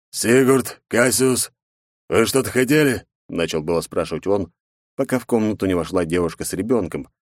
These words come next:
из-за чего мужчина резко замер, внимательно рассматривая ее и тщательно принюхиваясь.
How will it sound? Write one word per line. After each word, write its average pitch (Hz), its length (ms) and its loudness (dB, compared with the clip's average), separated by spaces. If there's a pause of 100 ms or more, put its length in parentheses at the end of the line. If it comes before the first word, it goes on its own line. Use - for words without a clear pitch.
(120)
из-за 87 220 -2
чего 90 240 0
мужчина 85 360 0
резко 85 300 -2
замер, 95 400 -2 (320)
внимательно 113 500 0
рассматривая 101 560 0
ее 107 200 2
и 98 280 2 (380)
тщательно 82 520 -2
принюхиваясь. 98 800 0